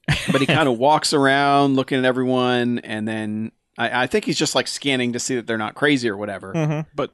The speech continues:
Speaker 3: they all stopped and are turned and looked at him, which is
Speaker 1: Yeah.
Speaker 3: always creepy in
Speaker 1: A
Speaker 3: a,
Speaker 1: little
Speaker 3: in of
Speaker 1: bit,
Speaker 3: its
Speaker 1: yes.
Speaker 3: own
Speaker 2: Yeah, and
Speaker 3: right.
Speaker 2: especially because there are no lights on in this church.
Speaker 3: No.
Speaker 2: Th-, this town exists before the invention of the light bulb, because
Speaker 1: Yeah.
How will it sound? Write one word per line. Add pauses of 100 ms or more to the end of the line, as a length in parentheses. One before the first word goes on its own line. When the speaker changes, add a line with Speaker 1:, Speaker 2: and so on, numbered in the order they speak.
(160)
Speaker 3:
they
all
stopped
and
are
turned
and
looked
at
him,
which
is
Speaker 1:
Yeah.
Speaker 3:
always (160)
creepy
in
Speaker 1:
A
Speaker 3:
a,
Speaker 1:
little
Speaker 3:
in
of
Speaker 1:
bit,
Speaker 3:
its
Speaker 1:
yes.
Speaker 3:
own
Speaker 2:
Yeah,
and
Speaker 3:
right.
Speaker 2:
especially
because
there
are
no
lights
on
in
this
church.
Speaker 3:
No. (280)
Speaker 2:
Th-,
this
town
exists
before
the
invention
of
the
light
bulb,
because
Speaker 1:
Yeah.